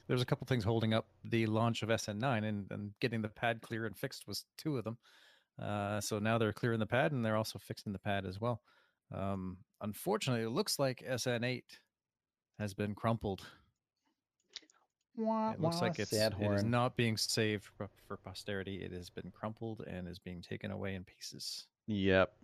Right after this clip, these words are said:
Speaker 2: Unfortunately, you know, maybe they're gonna recycle the steel. We, we're not sure exactly what they're gonna do to it. Um,
Speaker 1: S N eight will relive in S N twenty-five, perhaps.
Speaker 2: Maybe, yeah,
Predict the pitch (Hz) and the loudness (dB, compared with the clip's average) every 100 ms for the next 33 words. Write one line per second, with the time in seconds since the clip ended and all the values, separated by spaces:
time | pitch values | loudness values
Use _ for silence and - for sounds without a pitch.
0 | - - - - - - - - 127 131 | -16 -16 -14 -12 -12 -12 -20 0 4 6
1 | - 123 - 107 90 101 92 139 131 123 | 10 8 8 4 4 2 2 8 10 12
2 | 135 131 127 120 113 107 113 110 117 110 | 10 12 10 10 8 8 10 10 10 6
3 | - 113 123 131 - - - _ - - | 8 6 6 2 -4 -16 -20 _ -20 -20
4 | _ _ - 104 - 113 104 95 107 101 | _ _ -2 0 4 6 6 4 6 6
5 | 104 98 - 104 98 101 98 92 95 - | 6 6 6 6 6 6 4 2 0 4
6 | 113 123 - - - - - _ _ 101 | 4 4 -2 -20 -20 -20 -20 _ _ 4
7 | 98 95 92 90 _ _ _ - - - | 6 4 2 -4 _ _ _ -20 -20 -6
8 | 113 - 135 131 127 120 117 135 143 135 | -2 2 4 4 4 2 6 6 8 8
9 | 143 110 - - _ _ _ - 120 113 | 6 4 -4 -18 _ _ _ -4 -2 0
10 | 107 110 - - 117 117 104 _ - - | 0 0 -2 -2 -2 -2 -4 _ -12 -2
11 | 117 113 117 85 - - _ _ _ _ | -2 4 4 4 -2 -18 _ _ _ _
12 | _ _ - - 127 139 220 143 - - | _ _ -8 4 10 10 10 8 2 4
13 | 139 | 4